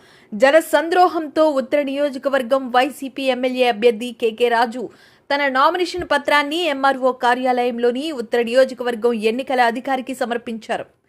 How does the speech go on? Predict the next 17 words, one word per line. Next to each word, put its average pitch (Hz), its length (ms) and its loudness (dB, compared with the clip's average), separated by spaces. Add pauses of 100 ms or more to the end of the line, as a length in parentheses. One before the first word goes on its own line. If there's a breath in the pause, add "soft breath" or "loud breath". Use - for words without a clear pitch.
(560 soft breath)
అనంతరం 277 420 0
ఆయన 285 320 2
మీడియా 277 480 2
ది-, 269 140 -6
ప్రతినిధులతో 285 720 -2
మాట్లాడుతూ, 277 640 0 (420 soft breath)
తాను 285 220 2
గత 262 280 2
కొన్ని 269 360 0
సంవత్సరాల 302 540 0
నుంచి 269 400 -4
ఉత్తర 240 260 2
నియోజకవర్గం 240 720 0
అభివృద్ధికి, 220 680 -2 (320)
ప్రజల 220 320 -4
సంక్షేమానికి 240 920 -4
తాను 214 320 -2